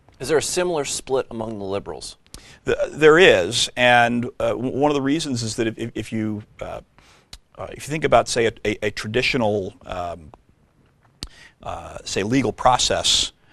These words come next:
Speaker 2: uh, guy like Justice David Souter, for example, he and Scalia often used to clash about this. A, a le-, someone who's into legal process, they, they really want to decide things on a case-by-case basis. They don't lock,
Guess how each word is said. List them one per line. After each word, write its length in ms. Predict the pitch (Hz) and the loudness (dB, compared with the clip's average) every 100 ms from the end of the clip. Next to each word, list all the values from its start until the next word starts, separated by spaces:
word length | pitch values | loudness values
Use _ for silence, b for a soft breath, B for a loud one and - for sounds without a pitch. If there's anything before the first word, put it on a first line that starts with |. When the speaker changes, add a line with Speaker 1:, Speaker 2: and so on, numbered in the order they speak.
| b b - | b b -10
Speaker 2:
uh, 200 | 101 92 | -8 -6
guy 320 | 98 98 95 | -2 0 0
like 380 | 98 98 92 - | 0 -4 -6 -6
Justice 260 | 101 - - | -6 -6 -4
David 300 | 104 95 - | -4 -4 -2
Souter, 420 | - 113 82 80 | 0 0 -2 -10
for 120 | - - | -14 -8
example, 540 | - 87 - - - B - | -6 -6 -10 -12 -14 B -2
he 140 | 135 | 0
and 80 | 120 | 2
Scalia 400 | - 113 117 110 | 0 4 4 4
often 320 | 98 - 101 | 2 0 -6
used 180 | 92 - | -10 -12
to 60 | - | -6
clash 360 | 92 90 - | -4 -4 -6
about 320 | - 90 80 | -8 -8 -6
this. 260 | - 80 - | -8 -6 -6
A, 80 | 98 | -4
a 160 | 104 | 0
le-, 260 | 117 131 - | 2 2 0
someone 260 | - 160 143 | 0 2 2
who's 140 | 123 | 2
into 160 | 127 113 | 2 2
legal 260 | 120 113 | 2 0
process, 720 | - 123 127 - 98 92 - - B B B B | 2 4 4 2 0 0 -4 -10 B B B B
they, 300 | 113 123 123 | 6 6 6
they 240 | 110 123 | 4 2
really 320 | 123 127 135 127 | 4 2 2 4
want 240 | 117 107 | 2 0
to 60 | 98 | -4
decide 420 | 101 110 104 98 | -2 0 0 -2
things 200 | 104 98 | -6 -6
on 80 | 92 | -8
a 40 | |
case-by-case 720 | - 101 - 95 - 90 - | -6 -6 -4 -10 -8 -10 -8
basis. 380 | 104 82 - 67 | -8 -6 -8 -4
They 140 | 101 | -2
don't 200 | 110 98 | -2 2
lock, 260 | 101 101 | 4 4